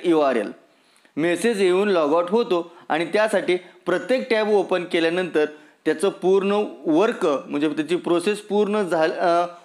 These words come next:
पूर्ण झाल्यावरच आपण त्या ठिकाणी exit करायचं.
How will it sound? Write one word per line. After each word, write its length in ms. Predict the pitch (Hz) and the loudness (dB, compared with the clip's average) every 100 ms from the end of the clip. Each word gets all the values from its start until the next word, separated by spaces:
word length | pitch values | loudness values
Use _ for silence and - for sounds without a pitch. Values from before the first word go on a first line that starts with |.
| _ | _
पूर्ण 340 | - 214 208 220 | -2 0 2 -2
झाल्यावरच 880 | 180 180 170 190 190 196 226 185 - - _ - | 0 0 2 2 4 4 4 0 -4 -20 _ -2
आपण 320 | 147 - 190 | 0 0 0
त्या 100 | 196 | 0
ठिकाणी 380 | 180 180 202 214 - | -2 -2 -2 -2 -2
exit 400 | 175 156 214 208 | -2 0 -4 0
करायचं. 420 | 220 160 135 170 | 0 2 0 -2